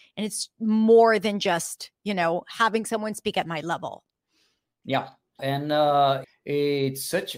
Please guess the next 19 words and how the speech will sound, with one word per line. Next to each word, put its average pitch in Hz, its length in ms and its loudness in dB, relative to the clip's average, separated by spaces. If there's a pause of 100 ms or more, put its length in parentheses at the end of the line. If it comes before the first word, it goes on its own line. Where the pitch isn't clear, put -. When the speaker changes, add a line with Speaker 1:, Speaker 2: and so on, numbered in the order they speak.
Speaker 2:
a 139 460 0
important 143 640 -4
thing, 135 500 -6 (300)
you 123 80 -4
know, 123 260 2 (120)
to 160 120 -8
know 147 600 0 (420)
the 127 600 4
responsibility 135 720 -2
that 123 200 0
you 120 140 -6
have 101 520 -4
inside 117 280 -6
of - 100 -14
the 107 60 -16
classroom. 104 560 -10 (340)
And, 123 480 -2
uh, 120 680 4
okay, 139 420 0